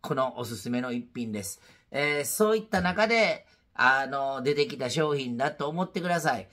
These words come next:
ということでね、あのー、育種家の皆さんっていうのは非常に大変なんです。えー、そういった思い入れがあっての商品だと思ってください。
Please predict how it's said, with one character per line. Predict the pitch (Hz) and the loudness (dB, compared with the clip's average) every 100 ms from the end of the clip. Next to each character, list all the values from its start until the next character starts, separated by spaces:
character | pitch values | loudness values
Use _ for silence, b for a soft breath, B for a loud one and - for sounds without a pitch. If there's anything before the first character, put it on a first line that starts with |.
| b _ | b _
と | 131 143 | 0 2
い | 170 | 2
う | |
こ | 180 185 | 0 -2
と | 165 | 0
で | 139 | -2
ね、 | 127 156 - _ _ _ | -4 -8 -10 _ _ _
あ | 127 139 143 | 4 4 0
の | 143 139 139 139 139 135 135 - b b _ _ _ | -2 -4 -4 -4 -4 -4 -6 -8 b b _ _ _
ー、 | - | -16
育 | 104 135 | -10 -6
種 | - 123 | -6 0
家 | 147 143 | 4 4
の | 151 | 4
皆 | 151 151 160 | -2 0 0
さ | 160 160 143 | 2 0 0
ん | |
っ | |
て | 123 | -8
い | 147 | -6
う | |
の | 165 | -2
は | 165 | -2
非 | - | -4
常 | - - 440 427 | -14 -14 -12 -12
に | 440 - | -12 -6
大 | 190 190 | -2 0
変 | 165 208 247 | 0 -2 -2
な | 226 | -2
ん | 202 | 0
で | 147 | -2
す。 | - b b b _ | -6 b b b _
え | 160 160 | 0 0
ー、 | |
そ | 160 220 | 2 2
う | 220 | 2
い | |
っ | 208 | -2
た | - 214 190 - | 2 6 6 4
思 | 190 202 202 | 0 2 2
い | 196 | 2
入 | 202 | 2
れ | |
が | 196 175 | 4 4
あ | |
っ | - - | 2 -2
て | 214 | 0
の | 196 | 2
商 | 175 196 180 | 2 0 0
品 | 151 143 135 | -2 -8 -2
だ | 143 156 | 0 0
と | 147 | -2
思 | 135 151 | -4 -4
っ | 151 | -4
て | 147 | -4
く | |
だ | 147 147 | -2 -2
さ | 120 | -2
い。 | 95 | -4